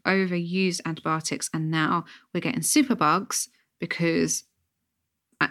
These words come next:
they've, like, learned how to adapt and survive and surpass our antibiotics. So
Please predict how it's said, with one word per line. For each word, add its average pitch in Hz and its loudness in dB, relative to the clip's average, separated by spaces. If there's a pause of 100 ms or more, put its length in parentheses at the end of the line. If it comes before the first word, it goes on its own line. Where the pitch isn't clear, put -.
(160)
they've, 165 0
like, 160 0
learned 165 0
how 160 -2
to 156 -8
adapt - 0
and 143 -4
survive 156 -2
and 143 -2 (340)
surpass 156 -4
our 151 0
antibiotics. - -4 (300)
So 233 4